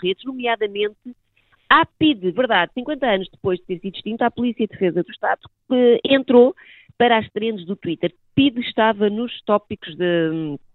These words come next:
do Twitter. Isto porque muita gente compara, eh, a atuação do governo,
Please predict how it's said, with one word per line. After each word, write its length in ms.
do 160
Twitter. 400
Isto 240
porque 200
muita 280
gente 300
compara, 680
eh, 720
a 100
atuação 440
do 100
governo, 360